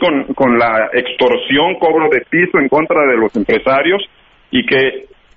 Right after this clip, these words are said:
han ejecutado ya a una persona, o en, de los que se conocen, porque en la administración pasada ejecutaron a varios, y ya tienen una sentencia dictada donde se les condena por tortura.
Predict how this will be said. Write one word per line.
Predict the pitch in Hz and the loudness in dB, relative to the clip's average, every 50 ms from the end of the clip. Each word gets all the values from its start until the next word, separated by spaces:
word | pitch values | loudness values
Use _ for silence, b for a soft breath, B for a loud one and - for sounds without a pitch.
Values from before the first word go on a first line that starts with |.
| _ _ _ - | _ _ _ -6
han | 139 160 214 226 | -4 -2 -2 -2
ejecutado | 208 165 175 165 - 143 135 139 151 156 156 147 131 | -2 -2 -2 -2 -2 -4 -2 0 0 2 2 2 2
ya | 131 151 151 143 | 2 2 2 2
a | 131 | 0
una | 135 147 151 143 - | 0 0 -2 0 0
persona, | 143 127 123 - - 139 139 147 165 180 - - | 0 0 0 0 0 2 2 2 2 0 0 0
o | 113 113 120 123 | 2 2 2 2
en, | 117 117 - _ - | 0 -2 -4 _ -2
de | 117 113 | 0 2
los | 110 110 107 107 | 2 2 0 0
que | - 98 87 | -2 -2 -2
se | 104 92 | -2 0
conocen, | 101 123 160 156 190 - - 131 117 | 0 0 2 0 0 -2 -2 -2 -2
porque | 110 107 104 110 | -2 0 0 0
en | 107 110 | 0 0
la | 110 110 | 2 0
administración | 107 110 113 113 110 - - 120 147 151 | 0 0 0 0 0 0 0 0 0 2
pasada | 147 143 - 147 151 147 | 0 0 0 0 0 0
ejecutaron | 135 - - - 110 - 131 135 139 127 123 | -2 -4 -8 -10 -4 -2 0 0 0 0 0
a | 117 113 | 0 0
varios, | 113 113 117 123 131 165 190 - _ _ _ _ _ _ _ _ _ - | 2 2 2 0 0 -2 -4 -4 _ _ _ _ _ _ _ _ _ -6
y | - - | -2 0
ya | 185 185 | 0 0
tienen | 185 214 214 214 208 | 0 0 -2 -2 -2
una | 208 208 202 - - | -2 -2 -2 -2 -2
sentencia | 170 156 151 151 - 180 190 180 160 - - 127 120 120 139 - - _ _ | -2 -4 -2 -2 -2 0 0 0 -2 -4 -4 -2 -2 -2 -4 -8 -16 _ _
dictada | - 135 175 175 - _ _ - 185 214 247 285 - 170 185 202 202 - - - - - _ _ _ _ _ _ _ - | -4 -2 -2 -2 -4 _ _ -2 0 0 0 0 0 0 -2 -2 -6 -8 -14 -20 -20 -20 _ _ _ _ _ _ _ -4
donde | 139 151 147 151 147 151 151 - - - - _ _ - | 0 0 0 2 2 0 0 0 -2 -8 -20 _ _ -4
se | 156 | -2
les | 147 - - - | -2 -2 0 0
condena | - 151 151 165 185 208 208 196 - | -2 0 0 0 0 -2 -2 -2 -2
por | 160 135 139 - | -2 -2 -2 0
tortura. | - - - 127 - - 214 220 247 220 - - | 0 0 0 0 0 0 2 2 2 2 0 -2